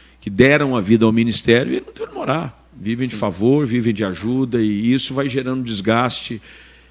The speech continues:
Speaker 1: E não cuidam de si pra cuidar dos outros. Ferem, obviamente, um princípio das Escrituras,
Speaker 2: Sim.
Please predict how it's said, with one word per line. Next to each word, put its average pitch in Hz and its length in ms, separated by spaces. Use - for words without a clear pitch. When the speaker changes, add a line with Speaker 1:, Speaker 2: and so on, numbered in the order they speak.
Speaker 1:
E - 220
não 165 340
cuidam 180 460
de 127 100
si - 300
pra 185 160
cuidar 156 480
dos 131 240
outros. - 540
Ferem, 180 580
obviamente, 95 720
um - 20
princípio 113 460
das 123 160
Escrituras, 139 640
Speaker 2:
Sim. 120 320